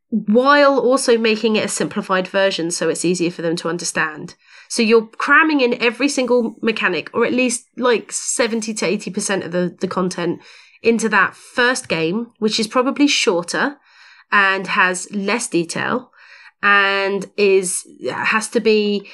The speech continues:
uh, fun and engaging 'cause you gotta hook people in. Um, and has gotta have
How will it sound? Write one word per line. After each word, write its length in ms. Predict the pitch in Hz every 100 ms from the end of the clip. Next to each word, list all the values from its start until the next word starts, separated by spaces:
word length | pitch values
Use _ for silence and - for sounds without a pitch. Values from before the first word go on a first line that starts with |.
| - - _
uh, 320 | 196 190 185
fun 500 | - - 240 220 233
and 140 | 226 233
engaging 680 | 220 220 226 233 220 185 233
'cause 120 | 214
you 60 | 196
gotta 140 | 190
hook 320 | 180 254 -
people 320 | - 214 214 185
in. 280 | 175 294 - _ - - - _ -
Um, 640 | 202 202 202 196 202 202 -
and 420 | 208 202 208 196
has 180 | 202 202
gotta 220 | 226 214
have 560 | - 226 214 208 196